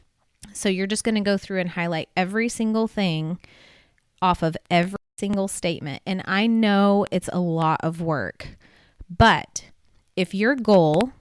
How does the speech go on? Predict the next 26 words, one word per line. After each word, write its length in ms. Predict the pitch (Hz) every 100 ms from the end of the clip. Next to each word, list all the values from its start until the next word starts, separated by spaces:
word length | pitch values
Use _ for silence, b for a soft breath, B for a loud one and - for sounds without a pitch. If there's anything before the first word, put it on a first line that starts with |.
| _ _ _
is 220 | 175 180 -
to 120 | 175
get 240 | 175 170
out 140 | 180 175
of 200 | 170 170
debt, 560 | 151 240 - - - - b b b b b
or 220 | 196 196
if 180 | 180 180
your 280 | 190 202 240
goal 420 | 220 202 196 202
is 180 | - 190
to 100 | -
be 180 | 180 180
as 140 | 175 -
organized 580 | 180 196 220 220 226 -
as 120 | 196
possible 500 | - 165 170 208 208
in 80 | 190
your 120 | 175
finances, 920 | - 151 156 160 190 269 359 - - b b b b b -
or 200 | 220 220
if 140 | 214
your 220 | 226 285
goal 520 | 233 208 208 214 226 -
is 320 | 196 185 -
to 640 | - 214 196 180 175 180